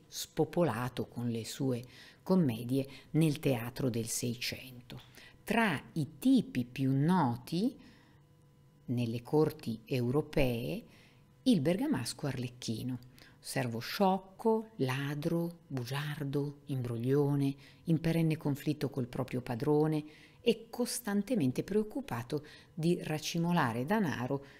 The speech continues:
per placare la propria fame insaziabile. La comédie italienne fu fatta conoscere in Francia da Caterina de' Medici e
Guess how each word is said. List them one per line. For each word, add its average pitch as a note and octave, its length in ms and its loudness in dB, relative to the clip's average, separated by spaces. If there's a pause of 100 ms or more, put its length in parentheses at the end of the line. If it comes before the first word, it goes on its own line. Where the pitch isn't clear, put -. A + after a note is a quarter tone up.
(140)
per E3+ 240 2
placare C3+ 720 0
la B2+ 100 -2
propria C#3+ 380 -2
fame B2 580 -2 (460)
insaziabile. C3 1040 -4 (1200)
La D#3 120 -2
comédie F#3+ 540 4
italienne F#3 960 0 (540)
fu C#3 520 0 (540)
fatta D3 240 0
conoscere D3 680 2
in A#2+ 260 0
Francia C3+ 560 0
da C3+ 120 -2
Caterina C3 520 0
de' B2 100 2
Medici B2 640 -2 (600)
e C3+ 920 -2